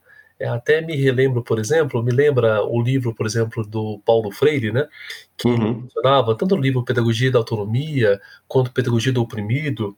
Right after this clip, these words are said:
Speaker 1: quanto a Pedagogia da Esperança, de que a educação é um ato político.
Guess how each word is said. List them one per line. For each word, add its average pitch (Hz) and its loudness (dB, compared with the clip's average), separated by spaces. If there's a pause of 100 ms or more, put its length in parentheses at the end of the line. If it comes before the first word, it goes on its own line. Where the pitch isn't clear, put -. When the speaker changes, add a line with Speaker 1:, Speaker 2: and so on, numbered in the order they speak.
(240)
Speaker 1:
quanto 123 2
a 110 2
Pedagogia 117 -2
da 110 0
Esperança, 107 0 (340)
de 123 -2
que 139 -4
a 143 4
educação 156 0
é 147 4
um 143 4
ato 143 0
político. 135 -4